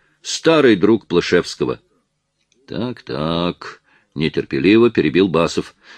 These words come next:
Об этом потом. Эти трое непосредственного отношения к сбыту шкурок, конечно, не имеют.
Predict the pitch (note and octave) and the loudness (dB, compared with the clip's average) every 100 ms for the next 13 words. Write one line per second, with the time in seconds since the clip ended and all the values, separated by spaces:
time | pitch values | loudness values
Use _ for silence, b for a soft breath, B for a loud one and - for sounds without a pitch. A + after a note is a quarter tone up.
0 | b C2+ C#2+ G2 A#2+ A#2+ A2+ A2 - E2+ | b -6 0 2 2 0 0 0 2 2
1 | B1 - _ _ - A#2+ C#3 B2 - A#2 | 0 -10 _ _ 0 2 4 0 2 2
2 | C3 B2+ A#2 - G2+ F#2+ A#2 - - G#2+ | 2 2 0 -2 -4 0 0 0 -4 -2
3 | G#2 F#2+ F2+ - A#2 G#2+ D2 C2+ C#2+ A#2 | -2 -2 -4 -4 -2 0 -2 -8 -4 -4
4 | - E2 - B2 B2+ A2+ F2+ G2+ G#2+ - | -4 -6 -6 -2 -2 -2 -2 -2 -2 -4
5 | F2+ F#2 F2 F2+ C#2 - | -2 0 0 0 0 -6